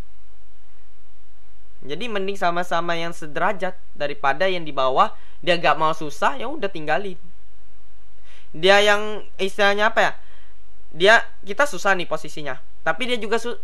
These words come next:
dia susah, tapi dia nggak mau susah, eh, susah sama-sama. Istilahnya kita, "Ayo kita sukses sama-sama," gitu, nggak mau.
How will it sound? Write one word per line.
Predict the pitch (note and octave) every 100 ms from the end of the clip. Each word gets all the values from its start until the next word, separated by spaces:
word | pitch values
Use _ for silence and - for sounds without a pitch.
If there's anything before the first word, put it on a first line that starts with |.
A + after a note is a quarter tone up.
| -
dia | - F#3 G#3
susah, | A#3 A#3+ A#3+ - - - -
tapi | - B3+
dia | C4
nggak | B3+ A#3+
mau | C4+
susah, | C4 C4+ B3
eh, | - G#3+ G#3+
susah | A3 A3+
sama-sama. | A3 G3 G#3 A3+ G#3+ - - - - - - - -
Istilahnya | D#3+ - G3+ A3+ A3+
kita, | G#3+ A3 G3 - -
"Ayo | A#3
kita | G3+ G3 G3+
sukses | G#3 A3+
sama-sama," | G#3+ G3+ G#3 G#3 G3
gitu, | E3+ E3+
nggak | G3 -
mau. | C4 C4+ A#3+